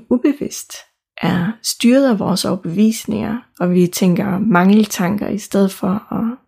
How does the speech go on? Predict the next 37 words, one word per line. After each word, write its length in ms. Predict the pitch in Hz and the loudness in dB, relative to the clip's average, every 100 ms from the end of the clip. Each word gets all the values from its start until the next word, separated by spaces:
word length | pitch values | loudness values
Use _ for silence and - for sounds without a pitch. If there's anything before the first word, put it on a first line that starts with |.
| - | -2
fokusere 500 | 196 185 - 208 233 | -2 0 -2 0 0
på 60 | - | -2
abundance. 760 | - - - - - 240 - _ _ _ _ _ _ - - - _ _ _ _ _ _ _ - | -4 -4 -8 -8 -10 -12 -16 _ _ _ _ _ _ -20 -20 -20 _ _ _ _ _ _ _ -4
Og 120 | 190 | 2
derfor 580 | 190 196 - 190 185 - | 4 4 2 2 2 0
så 600 | - - - 185 180 190 - - | -6 -6 0 2 2 0 -6 -4
er 100 | 185 | 0
vi 100 | 185 | 4
ikke 200 | 185 220 | 4 4
i 40 | |
stand 280 | - 185 180 | 2 0 0
til 120 | - | -2
at 60 | 190 | -6
skabe 500 | - - 175 208 208 | -6 -4 -2 0 0
og 60 | |
manifestere 640 | 190 175 180 214 - 185 220 | 0 -2 -4 -6 -4 -2 -2
det, 180 | 214 208 | -2 -4
som 200 | - 220 | -2 -4
vi 100 | - | -2
ønsker 420 | 175 180 - 196 - | -4 -2 -4 -4 -4
os. 320 | 208 - - _ _ _ _ _ _ _ _ _ _ _ _ _ _ | -10 -10 -16 _ _ _ _ _ _ _ _ _ _ _ _ _ _
Så 140 | - 208 | 0 2
havner 320 | 190 208 233 | 6 6 6
vi 120 | 220 | 4
lige 240 | 202 220 220 | 4 4 2
præcis 440 | 233 - 196 185 | -2 0 -2 0
i 40 | |
den 220 | 175 175 196 | 0 2 4
her 120 | 208 | 4
mangelfølelse, 1000 | 180 160 175 214 220 - - 214 - - | 4 4 4 2 0 -2 -4 -4 -4 -6
i 80 | |
stedet 280 | 214 - 190 | -2 0 0
for 160 | 190 196 | 0 0
at 60 | |
mærke 400 | 185 180 170 196 - | 4 4 2 -2 -4
den 140 | 196 | -4
abundance 720 | 202 - - 220 - 226 - | -4 -4 -8 -6 -8 -8 -12